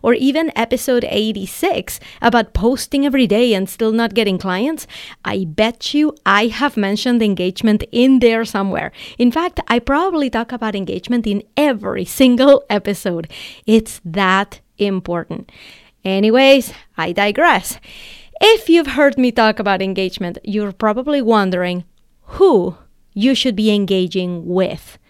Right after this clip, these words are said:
Are all followers made equal when it comes to engagement? Or should you have a specific ideal client in mind?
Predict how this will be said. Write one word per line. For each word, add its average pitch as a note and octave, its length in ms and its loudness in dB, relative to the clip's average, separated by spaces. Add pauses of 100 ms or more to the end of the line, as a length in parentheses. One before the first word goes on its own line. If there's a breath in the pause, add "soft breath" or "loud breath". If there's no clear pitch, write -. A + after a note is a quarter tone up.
(400 loud breath)
Are G#3+ 360 4
all E4 260 8
followers C#4+ 640 2
made A3+ 340 2
equal G3 800 -4
when B3+ 320 2
it C#4 160 0
comes B3+ 320 -4
to B3 140 -2
engagement? A3 680 -6 (360 loud breath)
Or D4+ 180 2
should C#4 480 2
you C4 140 4
have A#3 240 -2
a A3+ 80 -2
specific - 960 -4
ideal D4 420 4
client G3 500 0
in F#3 160 -2
mind? - 360 -8